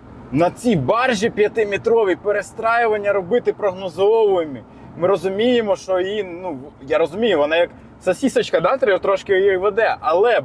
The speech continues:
блін, вона відчувається сучасним доволі автомобілем. Не всі так ще сучасні керуються. Інженери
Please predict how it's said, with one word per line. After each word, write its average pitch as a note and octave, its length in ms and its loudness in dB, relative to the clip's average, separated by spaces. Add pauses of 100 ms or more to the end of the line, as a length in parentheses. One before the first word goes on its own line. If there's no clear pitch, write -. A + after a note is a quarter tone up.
(140)
блін, G3 300 0 (680)
вона E3 540 0
відчувається G3 640 0
сучасним A#3 600 -4
доволі G#3+ 300 2
автомобілем. G3+ 680 -2
Не F3 140 -2
всі C4 300 -4
так - 180 -2
ще G#3+ 220 -2
сучасні A3+ 560 -4
керуються. D#3+ 580 0 (680)
Інженери G3 680 2